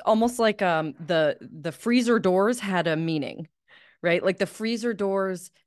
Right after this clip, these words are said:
said to her, "You're actually gross or ugly," or whatever the thing was, right? And it's that meaning that causes distress. And then the lady in the next aisle gave her a different meaning. The meaning was,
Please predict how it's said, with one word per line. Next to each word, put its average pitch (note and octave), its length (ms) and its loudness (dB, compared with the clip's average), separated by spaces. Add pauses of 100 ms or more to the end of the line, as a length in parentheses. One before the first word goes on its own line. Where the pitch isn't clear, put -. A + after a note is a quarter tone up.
(100)
said A3+ 580 0
to F#3 160 -2
her, C#3+ 600 -4 (680)
"You're D#3+ 520 -2
actually D#3 380 -4
gross C3 300 -6
or C3 60 0
ugly," C#3 300 -2
or C#3 80 -2
whatever D3 300 0
the C3+ 100 -10
thing C3+ 180 -8
was, B2+ 180 -6
right? C#3 260 -2 (540)
And G3 120 2
it's F#3+ 180 -4
that G3 280 2
meaning F#3 280 0
that D#3+ 100 -2
causes D#3+ 360 -4
distress. B3+ 520 -2
And F#3 120 0
then F3 160 0
the D#3+ 80 -2
lady F3 360 0
in D#3 80 0
the D3+ 60 0
next D3 320 -4
aisle E3+ 500 0
gave E3 200 -4
her D#3 120 -4
a D#3+ 60 -2
different F#3+ 360 -4
meaning. A#2 440 -10 (100)
The F3 80 0
meaning E3 320 2
was, D3 260 0